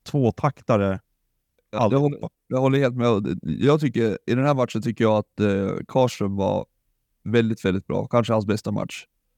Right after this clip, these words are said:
Speaker 1: Mm.
Speaker 2: Eh, han, han, eh, om han skulle ligga på den här nivån, alltså, och en högre lägstanivå, så skulle han kunna vara en sån spelare. Jag tycker dock att han pendlar väldigt mycket.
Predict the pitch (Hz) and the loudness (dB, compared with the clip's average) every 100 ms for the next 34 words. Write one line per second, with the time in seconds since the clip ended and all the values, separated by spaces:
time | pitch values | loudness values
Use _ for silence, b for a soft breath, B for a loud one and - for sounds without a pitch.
0 | _ _ _ _ 120 110 104 98 - _ | _ _ _ _ -2 0 2 0 -4 _
1 | 113 147 139 - - 139 147 147 147 139 | -2 0 0 -4 -4 -2 0 0 0 0
2 | 120 - _ _ 135 156 165 160 151 135 | -2 -6 _ _ -2 -2 2 2 2 2
3 | 131 135 127 135 131 127 123 120 127 110 | 0 0 0 0 0 0 0 0 0 -2
4 | - - - _ _ - 127 143 147 131 | -2 -6 -10 _ _ -4 -2 2 2 2
5 | 131 131 - 143 156 170 123 123 110 113 | 2 0 0 0 0 0 -2 -2 0 0
6 | 113 120 113 117 131 131 101 - 98 95 | -2 -2 0 0 0 0 -4 -4 -2 0
7 | 95 - 117 139 127 123 - 113 107 123 | -2 -2 -2 -2 0 0 -2 -4 -2 0
8 | 127 135 120 110 104 107 - 104 | 0 2 2 0 -2 -6 -4 -4